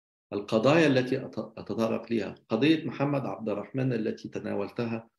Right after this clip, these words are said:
في، آه، توا-، تناولتها في، في، في معرض حديثي اليوم، هي قضية واحدة من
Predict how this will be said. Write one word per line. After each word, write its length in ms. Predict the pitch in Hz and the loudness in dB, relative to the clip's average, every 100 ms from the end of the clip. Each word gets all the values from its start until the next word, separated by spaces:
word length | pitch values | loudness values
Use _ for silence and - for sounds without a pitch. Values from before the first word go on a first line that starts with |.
| _ _ _ _ | _ _ _ _
في، 380 | - 104 98 95 | -2 0 0 0
آه، 600 | 92 92 90 87 87 87 101 | -2 -2 -2 -4 -4 -6 -4
توا-، 280 | 104 110 - | -4 -4 -6
تناولتها 540 | 104 98 95 - 113 | -6 -4 -6 -4 -2
في، 280 | 110 113 104 | -2 -4 -8
في، 360 | - 104 104 - | -8 -8 -8 -10
في 180 | - 104 | -8 -6
معرض 440 | 107 110 110 - - | -4 -2 -4 -6 -18
حديثي 480 | - 101 117 113 95 | -12 -6 -6 -6 -6
اليوم، 380 | 104 120 123 - _ - | -2 -2 -2 -6 _ -2
هي 100 | 135 | 0
قضية 460 | 135 127 123 160 147 | 2 0 2 4 4
واحدة 760 | 131 120 - 143 143 139 143 _ _ _ _ _ - | 2 0 -4 -4 -2 -2 -4 _ _ _ _ _ 0
من 540 | 123 123 120 117 113 | 2 2 0 0 0